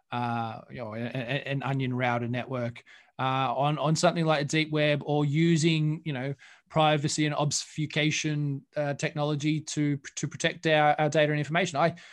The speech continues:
I think that one of the biggest, uh, social issues that we now face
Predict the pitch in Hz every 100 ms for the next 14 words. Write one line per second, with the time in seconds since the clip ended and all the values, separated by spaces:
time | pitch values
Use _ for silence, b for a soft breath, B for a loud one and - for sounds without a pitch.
0 | B B B _ - 196 180 196 156 139
1 | 139 143 139 135 120 160 180 160 - -
2 | - - _ _ _ 131 120 113 - 202
3 | 185 170 143 120 127 120 113 - 127 123
4 | 135 120 117 - 170 175 95 - -